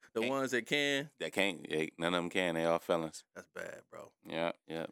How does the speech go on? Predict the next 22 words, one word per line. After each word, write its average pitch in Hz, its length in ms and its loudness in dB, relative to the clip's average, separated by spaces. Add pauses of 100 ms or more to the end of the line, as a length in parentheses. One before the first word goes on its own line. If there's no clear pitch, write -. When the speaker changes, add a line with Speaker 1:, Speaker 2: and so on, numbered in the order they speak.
(160)
Speaker 1:
And 98 160 -10
they, 139 260 0 (120)
it, 160 180 0
well 160 460 0
Speaker 2:
Well, 95 160 4
one 123 160 8
of 120 60 8
'em 110 120 4
is 98 140 4
not. 92 260 6
Uh, 87 440 6
I've 92 200 4
told 95 240 2
'em 87 120 0
about 82 340 4
it, 85 180 2
you 85 80 -8
know. 82 240 -6 (480)
You 135 80 0
know, 135 140 4
and 131 260 4
it's, 143 180 2